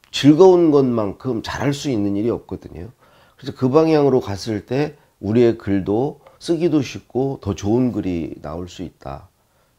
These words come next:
많이 키는 글은 결국은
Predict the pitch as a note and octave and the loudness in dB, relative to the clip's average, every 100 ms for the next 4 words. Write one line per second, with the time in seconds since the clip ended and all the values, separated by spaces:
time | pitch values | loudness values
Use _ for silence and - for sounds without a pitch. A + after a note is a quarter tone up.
0 | _ - - - _ _ - C3 E3 B2+ | _ -20 -20 -20 _ _ -4 0 0 -2
1 | _ _ - D#3 D#3 C#3+ C3 - F#2+ F2 | _ _ -8 -4 -2 -4 -6 -6 -6 -4
2 | F#2 B2 G#2+ _ F2 F2+ G#2 G2+ G#2 F#2 | -6 -10 -14 _ -10 -8 -10 -8 -6 -4
3 | E2+ C2+ | -6 -10